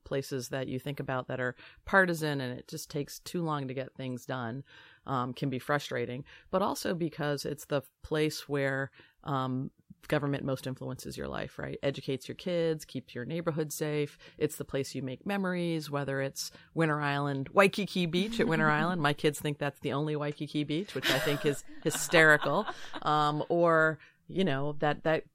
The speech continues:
Speaker 1: downtown corner where, you know, you propose to your, your husband or <laughs> wife, right? And so, you know, local government for me gives us an opportunity to really, in a meaningful way, uh, do what I, do what I enjoy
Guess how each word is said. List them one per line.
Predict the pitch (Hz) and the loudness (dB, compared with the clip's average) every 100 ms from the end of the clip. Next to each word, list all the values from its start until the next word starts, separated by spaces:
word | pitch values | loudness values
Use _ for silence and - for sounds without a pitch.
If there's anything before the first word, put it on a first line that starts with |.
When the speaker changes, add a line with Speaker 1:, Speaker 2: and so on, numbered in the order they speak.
| 135 | 2
Speaker 1:
downtown | 151 156 151 147 147 | 4 4 2 0 0
corner | - 151 156 131 135 | -2 -2 -2 -4 -4
where, | 131 131 | -2 -2
you | 131 143 | -2 -2
know, | 131 127 | -4 -6
you | 131 135 139 | -10 -6 -4
propose | 131 127 143 139 | -2 2 2 2
to | - | 2
your, | 131 127 131 - | 0 0 -4 -2
your | 135 131 | 0 0
husband | 135 131 143 131 | 0 -2 -2 -2
or | 117 | 2
<laughs> | |
wife, | 131 - 147 160 | 0 0 0 0
right? | 139 143 - - - - | 0 -2 -10 -18 -16 -4
And | 160 156 | -2 0
so, | - 180 170 170 165 160 - _ _ _ _ - - | 2 2 6 6 4 2 -4 _ _ _ _ -20 -10
you | 170 | -4
know, | 156 | -2
local | 151 160 175 | 2 2 2
government | 151 151 151 147 | 0 0 -2 -4
for | 151 | -4
me | 160 160 | -2 -2
gives | 139 135 135 | 0 -2 -2
us | 127 | -6
an | 131 | -6
opportunity | 131 131 - 135 131 131 | -6 -8 -6 -6 -6 -6
to | 131 131 131 | -6 -8 -8
really, | 135 139 135 131 127 | -4 -4 -2 -4 -4
in | 135 | -4
a | |
meaningful | 131 143 143 - 135 | -2 0 0 -4 -8
way, | 131 131 139 147 - - - | -6 -6 -6 -10 -14 -20 -6
uh, | 135 | -4
do | 135 139 | 0 0
what | 147 | 0
I, | 151 160 151 _ - | -2 -2 -6 _ -12
do | - 156 | -4 -2
what | 160 | 0
I | |
enjoy | 160 160 151 214 - | 0 0 -2 -6 -12